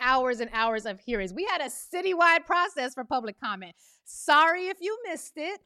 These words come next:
We tried to publicize <laughs> and tell people about it, but that's literally all of those public comments, all of that public hearing. That is the, the information contained in those reports. We didn't come out with that data out the top of our head. That came from New Yorkers. So we had that process.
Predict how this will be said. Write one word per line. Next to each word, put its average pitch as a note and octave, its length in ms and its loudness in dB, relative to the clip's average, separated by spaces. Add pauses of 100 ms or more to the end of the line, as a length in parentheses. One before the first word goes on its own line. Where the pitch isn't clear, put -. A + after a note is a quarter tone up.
We B3 120 -12
tried C4+ 260 -8
to - 60 -16
publicize D4+ 760 0 (200)
<laughs> - 60 -8
and F4 120 0
tell - 320 2
people C4+ 320 -4
about C4+ 280 0
it, A#3 120 -8 (260)
but C4+ 220 -2
that's D4+ 260 -2
literally C4 640 -6
all A#3 240 4
of A3+ 100 -4
those A#3 200 -2
public A3 380 -2
comments, A3 420 -2
all G3+ 180 2
of G3+ 80 0
that F#3+ 220 -2
public F#3+ 280 0
hearing. G3 440 -2
That F#3+ 200 6
is A#3+ 180 0
the, G#3 220 2
the G3 140 -4
information G3 480 -4
contained G3 420 -4
in F#3+ 80 -6
those F#3+ 200 2
reports. F#3 360 0
We E3+ 80 -10
didn't A3 180 -2
come A3 140 0
out G3 120 0
with G3 80 0
that F#3+ 180 2
data G3 200 0
out F3+ 140 6
the F#3 60 -16
top F#3 240 -2
of F3+ 80 -6
our F3 140 2
head. G#3+ 320 2
That C4 180 8
came B3 300 -4
from G3+ 300 2
New A3+ 100 -8
Yorkers. A#3 460 -4
So G#3 100 -4
we G#3 180 -6
had C4 280 0
that F3 200 -2
process. D#3 460 -10